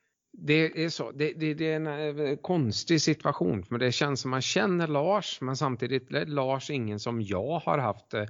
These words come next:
kontinuerlig kontakt med så, så här som vi sitter och pratar nu. Men, eh, han har alltid funnits där och han har alltid varit en av de där. Han är, han är fasen mystisk, alltså.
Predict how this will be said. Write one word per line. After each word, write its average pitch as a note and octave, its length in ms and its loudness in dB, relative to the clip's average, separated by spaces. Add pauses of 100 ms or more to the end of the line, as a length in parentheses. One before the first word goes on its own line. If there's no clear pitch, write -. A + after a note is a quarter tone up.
(320)
kontinuerlig G#2+ 1160 2 (400)
kontakt - 800 -2
med F2+ 600 -2 (340)
så, - 180 -4 (100)
så A#2 160 0
här A#2 420 0
som G#2 260 -8
vi G2 60 -4
sitter - 260 -10
och G#2+ 80 -10
pratar G#2 300 -2
nu. A#2+ 320 -2 (680)
Men, A#2 420 2
eh, A2 240 0
han A2+ 220 0
har B2+ 60 0
alltid A#2+ 320 -2
funnits C3+ 500 -4
där G#2+ 240 2
och G#2 60 0
han A2 140 -2
har A#2 60 -2
alltid A2+ 240 -4
varit A#2+ 260 -2
en G#2 180 -2
av F#2+ 80 -6
de G2+ 240 -2
där. F2 320 0 (520)
Han F3 220 0
är, B2 200 0 (200)
han F3 240 0
är B2+ 180 0
fasen - 720 -8
mystisk, - 520 -6
alltså. - 220 -12